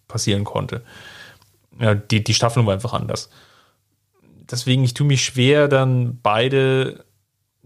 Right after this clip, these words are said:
zu bringen, weil wir haben ja auch jetzt gerade schon drüber gesprochen, die sind sich halt sehr ähnlich und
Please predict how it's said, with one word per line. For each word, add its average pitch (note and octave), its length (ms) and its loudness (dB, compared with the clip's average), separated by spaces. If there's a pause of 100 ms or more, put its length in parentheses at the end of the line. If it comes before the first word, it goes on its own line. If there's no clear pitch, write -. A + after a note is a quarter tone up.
zu B2+ 160 -4
bringen, C3 300 0
weil A#2+ 420 2
wir B2+ 140 -2
haben B2+ 140 4
ja B2 80 4
auch A#2+ 160 0
jetzt B2 160 -2
gerade A#2 180 0
schon A#2+ 140 -2
drüber A2+ 140 0
gesprochen, A2+ 260 -2
die A2+ 80 0
sind B2+ 100 2
sich B2 100 0
halt A#2 120 2
sehr A2+ 160 2
ähnlich A#2 500 -4
und A2 800 -4